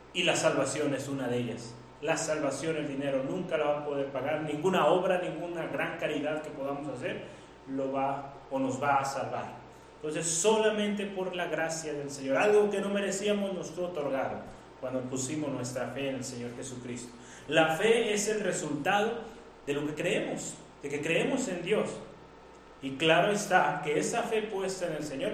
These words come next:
produce un fruto, ¿verdad? La justicia por gracia, ¿verdad? El hermano Esteban nos, eh, mencionaba esto, la justicia por gracia endeuda al hombre para con Dios, ¿verdad? Lo pone en deuda, y esta deuda, ¿verdad? No es como una que fatiga, ¿verdad?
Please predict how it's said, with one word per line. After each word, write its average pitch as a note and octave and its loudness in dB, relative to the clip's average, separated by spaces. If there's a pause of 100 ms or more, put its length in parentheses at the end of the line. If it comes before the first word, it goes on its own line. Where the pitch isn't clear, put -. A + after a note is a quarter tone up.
produce D#3+ 2
un B2+ -4
fruto, A2+ -6
¿verdad? - -2 (260)
La D#3+ 4
justicia G#3+ 0
por F3 -2
gracia, F#3 2
¿verdad? D#3+ 0
El F3+ 2
hermano D#3+ 0
Esteban E3+ 0
nos, - -4 (360)
eh, D3+ 0
mencionaba D#3+ 2
esto, D#3 0
la C#3+ -2
justicia A3 -4
por E3 -2
gracia G#3+ 0 (320)
endeuda G#3 2
al D3+ -2
hombre A#3 0
para D#3 -2
con C3+ -4
Dios, D#3 -4 (540)
¿verdad? D3+ -10
Lo F#3 -12
pone A#3 4
en F#3+ -2
deuda, G3+ 4 (260)
y G3 4
esta A#3 4
deuda, A3 6
¿verdad? F#3 0
No G#3 0
es A3 -2
como G3 -4
una G3+ 0
que D#3 -4
fatiga, F3+ 0
¿verdad? E3+ 0